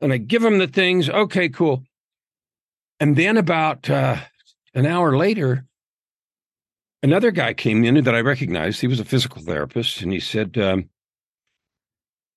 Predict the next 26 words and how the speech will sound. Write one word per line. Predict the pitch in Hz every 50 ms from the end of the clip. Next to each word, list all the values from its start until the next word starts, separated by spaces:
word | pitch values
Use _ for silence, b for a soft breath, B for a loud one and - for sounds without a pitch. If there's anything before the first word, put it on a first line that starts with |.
| _ _ - -
uh, | 127 123
and | 123 123 117
they'd | 139 139 131 131
been | 151 131
taking | 127 - 131 110 - - 123
me | 107 101
for | 95 - - 98
walks, | 80 67 71 85 87 - - - -
you | 85 78
know, | 78 90 98 95
and | 90 - - -
he | 92
said, | 87 - - 90 82 - _ _ _ _ _ _ _ _ _ _ -
"You | - 175
said | 175 - 233 233 240
you | 226 175
had | 151 127
stairs | - - - 165 180 190 190 143 156
in | 131
your | 110 98
house, | 98 87 65 - - -
right?" | 110 139 180 175 - - _ _ _ _ _ _ _ _ _ _ _ _ _ -
I | 113
said, | - - 131 120 139
"Yeah." | 190 208 175 - - - _ _ _ _ _ _ _ _ _ _ _ _ _ _ _ _ _ _ _ _ _ -
"Okay. | 151 180 - 180 156 127 127 135